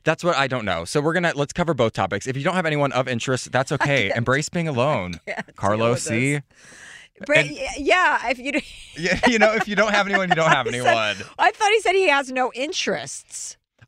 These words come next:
Speaker 1: I see. I'm framing
Speaker 2: I
Speaker 1: that as he
Speaker 2: also
Speaker 1: doesn't
Speaker 2: am
Speaker 1: have
Speaker 2: not interested <laughs> in a lot of
Speaker 1: You're not interested in people or activities,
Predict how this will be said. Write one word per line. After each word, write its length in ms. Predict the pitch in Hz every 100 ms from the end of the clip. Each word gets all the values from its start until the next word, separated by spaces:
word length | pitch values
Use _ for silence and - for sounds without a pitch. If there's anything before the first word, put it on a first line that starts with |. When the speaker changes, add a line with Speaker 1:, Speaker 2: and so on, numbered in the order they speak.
| -
Speaker 1:
I 120 | 127 -
see. 200 | - 165
I'm 320 | 127 143 185 196 -
framing 220 | 131 247
Speaker 2:
I 80 | 349
Speaker 1:
that 160 | 117
as 160 | 381 -
he 80 | -
Speaker 2:
also 100 | 330
Speaker 1:
doesn't 200 | - 294
Speaker 2:
am 40 |
Speaker 1:
have 260 | 294 269 - _ _
Speaker 2:
not 60 | 269
interested 420 | 240 240 - 269 -
<laughs> 60 |
in 80 | 330 -
a 40 | -
lot 260 | 427 - 427 - -
of 60 | - -
Speaker 1:
You're 140 | 160
not 120 | 240
interested 360 | 247 196 214 202
in 80 | 156
people 440 | - 175 185 180 151
or 140 | 151 185
activities, 680 | 156 - 120 - 95 190